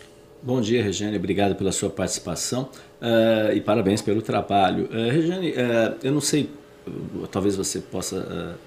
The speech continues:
saber quantas faixas tem na cidade. Algumas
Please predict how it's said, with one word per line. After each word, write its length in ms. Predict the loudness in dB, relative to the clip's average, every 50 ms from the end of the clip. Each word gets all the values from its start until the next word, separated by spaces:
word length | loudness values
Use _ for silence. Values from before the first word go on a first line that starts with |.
| -20 -18 -12
saber 500 | -8 -6 -4 -2 0 4 4 4 4 2 -6 -16 -20 -2 4
quantas 380 | 6 6 6 6 4 4 4 4
faixas 800 | 6 8 8 10 8 8 4 2 0 0 -2 -4 -6 -6 -6 -8 -10 -8 0
tem 200 | 4 4 6 6
na 100 | 4 0
cidade. 640 | -2 -4 -4 -4 -4 -2 0 0 -2 -2 -6 -10 -14 -16 -20 -20 -20 -18 -4 2
Algumas 760 | 6 6 6 6 6 4 4 4 4 4 2 2 0 -6